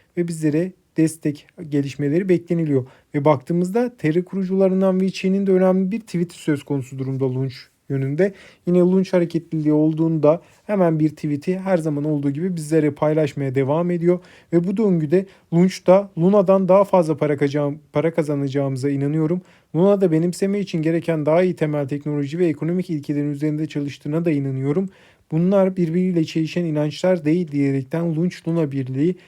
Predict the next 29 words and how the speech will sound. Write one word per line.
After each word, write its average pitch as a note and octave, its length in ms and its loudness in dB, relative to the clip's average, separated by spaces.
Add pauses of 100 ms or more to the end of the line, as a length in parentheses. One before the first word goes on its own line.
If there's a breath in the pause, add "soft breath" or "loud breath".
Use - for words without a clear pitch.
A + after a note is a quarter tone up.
(220 loud breath)
ve D3+ 40 0
Launch F#3 320 -2
yönündeki C#3 460 -4
gelişmeyi E3 520 -4
bizlere D3+ 380 -2
bak-, C3+ 300 -6
bahsedilmiş C3+ 640 -4
durumda. D3 340 0 (840)
Yine F3+ 180 0
Terra F3 280 0
kurucularından D3 720 -2
Vichi'nin F#3+ 400 -4
önemli E3+ 480 -2
bir G#3+ 120 -6
haberi. D#3+ 400 0 (600 soft breath)
Ve D3+ 120 0
bunun G#3 220 0
yanı A#3+ 180 -2
sıra G#3+ 280 -2
baktığımızda A3 520 0
arkadaşlar F#3 640 0
burada, G3+ 380 2 (380 soft breath)
e, D#3 40 -2 (360)
doğrulayıcıların G#3 720 0
en G#3+ 220 -4
büyük G3+ 180 -6
doğrulayıcılardan F3+ 800 2
olan D#3 240 -2
Alnots'un F#3 600 -2